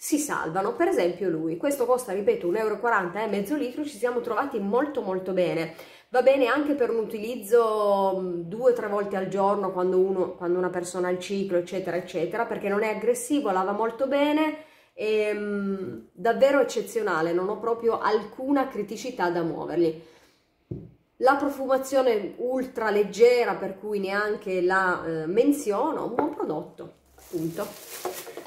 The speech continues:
Poi, terminato, eh, questo shampoo qui del marchio Libera e Bella, qui c'è qualcosa che perde, benissimo. Mm. Eh, questo qui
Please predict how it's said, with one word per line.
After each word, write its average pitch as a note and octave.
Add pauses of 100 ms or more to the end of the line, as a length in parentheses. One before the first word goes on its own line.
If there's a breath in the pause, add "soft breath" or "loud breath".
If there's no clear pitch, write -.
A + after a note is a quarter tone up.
(140)
Poi, F3
terminato, D4
eh, -
questo A#3
shampoo A#3
qui A#3+
del G3+
marchio A3
Libera F#3+
e F#3
Bella, A3
qui G#3
c'è G3
qualcosa F#3+
che F3+
perde, D#4+
benissimo. E3+
Mm. F3+ (800 loud breath)
Eh, G#3+
questo F4+
qui C4